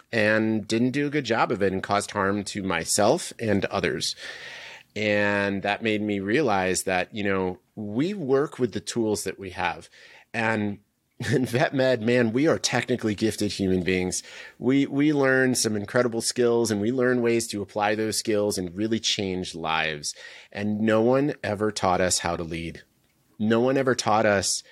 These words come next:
what it means to be a leader of other human beings. And every business endeavor, every purposeful mission,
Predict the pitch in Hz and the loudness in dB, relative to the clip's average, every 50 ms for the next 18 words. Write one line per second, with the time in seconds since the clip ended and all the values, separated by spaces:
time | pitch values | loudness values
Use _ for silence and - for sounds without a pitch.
0 | - _ - - 104 117 131 127 - 117 117 117 120 120 117 113 110 - - - | -20 _ -6 0 2 2 2 2 0 2 2 4 4 4 4 2 0 -2 -4 -6
1 | 92 - 104 104 95 90 87 87 95 101 110 127 123 120 107 101 95 - - 104 | -6 -4 -2 0 0 0 -2 -2 -2 0 0 2 4 4 4 4 2 2 -2 -4
2 | - - 113 113 120 120 117 - 117 113 107 101 95 90 90 92 90 87 78 73 | -4 -2 -2 2 2 2 2 2 0 0 0 0 0 0 0 0 0 0 -2 -4
3 | - - - - - - - 104 95 - _ - 135 147 151 143 160 170 165 135 | -8 -10 -12 -16 -20 -14 -10 -10 -10 -8 _ 2 2 2 2 2 0 0 0 0
4 | - 131 131 127 113 120 127 120 - 117 107 101 90 - 101 101 98 117 127 139 | 2 2 2 2 2 2 2 2 2 2 0 0 2 2 2 2 2 0 0 -2
5 | 143 143 - - - - - - - _ - 120 127 131 127 147 147 147 147 139 | -2 -4 -8 -16 -20 -20 -20 -20 -12 _ 0 2 2 2 2 2 2 2 4 4
6 | 131 123 120 - _ _ _ _ _ _ - - - - 135 127 131 147 127 - | 2 2 -2 -4 _ _ _ _ _ _ -16 -6 0 2 2 2 4 4 2 2
7 | - - 113 104 92 90 90 95 110 - - 131 127 127 131 131 135 131 | 2 2 2 2 2 2 2 2 2 2 2 2 2 2 2 0 -2 -4